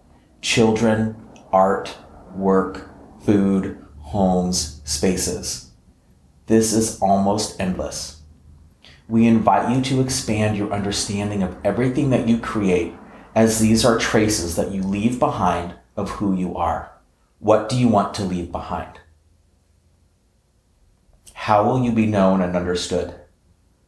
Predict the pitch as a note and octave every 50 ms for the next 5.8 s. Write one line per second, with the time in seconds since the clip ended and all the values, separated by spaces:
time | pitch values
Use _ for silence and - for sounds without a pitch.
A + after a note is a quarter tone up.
0 | _ _ _ _ _ _ _ _ _ _ _ _ - A2+ A2 A#2 A2+ G#2+ G#2+ G#2
1 | G#2 - - - - G#2+ G#2 - - A2+ G#2+ G2+ - - - A2+ G#2 G2+ G2+ G2+
2 | G2+ G#2 G#2 G#2 G#2 G#2 - - - - - A2 F#2+ F#2+ F#2+ F#2 - - G#2+ F#2+
3 | F#2+ - G2 F#2 - - - - G#2 G2 G2 G2+ G2+ G2+ G#2+ A2 A2+ - - -
4 | - - - - - - - - - A2 A2 G#2+ G2+ G#2 G2+ G2 F#2+ - - -
5 | G2 G2 - - - A#2 G2+ G2 F#2+ F#2 - - F#2 F2+ F#2 F2+